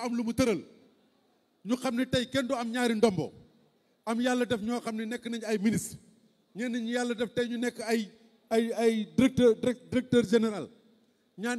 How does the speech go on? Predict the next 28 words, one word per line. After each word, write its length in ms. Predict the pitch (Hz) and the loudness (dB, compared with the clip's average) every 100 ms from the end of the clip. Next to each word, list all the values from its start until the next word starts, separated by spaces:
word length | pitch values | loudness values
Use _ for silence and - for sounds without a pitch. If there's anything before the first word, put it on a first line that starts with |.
| 220 | -2
ñenn 160 | 247 233 | 0 0
ñi 140 | 226 | 0
yàlla 220 | 240 240 | 2 2
def 200 | 226 214 | 2 2
tey 220 | 233 233 226 - _ _ - | 2 0 -4 -20 _ _ -4
ñu 140 | 202 | -2
doon 360 | 240 247 254 247 - - _ _ _ | 4 4 4 -4 -18 -20 _ _ _
ay, 480 | 214 240 240 226 208 - | -2 0 2 0 -4 -6
ay 120 | 220 | -2
P 140 | 220 | 2
C 180 | 254 247 | 6 6
A. 160 | 214 151 - - _ _ _ _ _ _ _ _ _ _ _ _ | 6 0 -12 -20 _ _ _ _ _ _ _ _ _ _ _ _
Bu 160 | 180 269 | -6 -2
ëllëgee 400 | 254 262 254 240 - _ 180 | 0 0 0 -2 -8 _ -8
nomination 500 | 233 240 247 226 240 | -4 -2 -2 -2 -2
yaa 160 | 233 | -2
ngi 100 | 226 214 | -2 0
ñëw. 200 | 196 - - _ _ - | -2 -2 -12 _ _ -8
Bu 100 | 240 | -4
ñu 120 | 262 | -2
jógee 220 | 262 254 | -2 -2
ci 100 | 247 | -4
député 380 | 233 262 202 247 | -2 8 8 8
yi, 160 | 247 247 - - _ - | 0 -2 -8 -20 _ -12
maire 320 | 202 254 254 | -4 -2 0
yaa 180 | 240 233 | 0 0
ngi 100 | 226 | 2
ñëw. 200 | 220 | 2